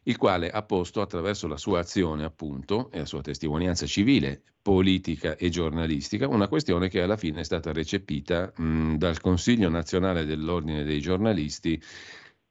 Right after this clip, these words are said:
il tredici dicembre scorso. Mm, appro-,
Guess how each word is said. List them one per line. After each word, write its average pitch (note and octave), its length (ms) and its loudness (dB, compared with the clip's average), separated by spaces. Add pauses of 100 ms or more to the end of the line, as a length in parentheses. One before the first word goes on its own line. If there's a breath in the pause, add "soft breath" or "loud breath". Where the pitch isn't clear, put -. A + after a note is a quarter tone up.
(140)
il G2 260 4
tredici G#2 560 2
dicembre E2+ 520 0
scorso. F#2 840 0
Mm, F2 840 -2 (100)
appro-, A2 580 0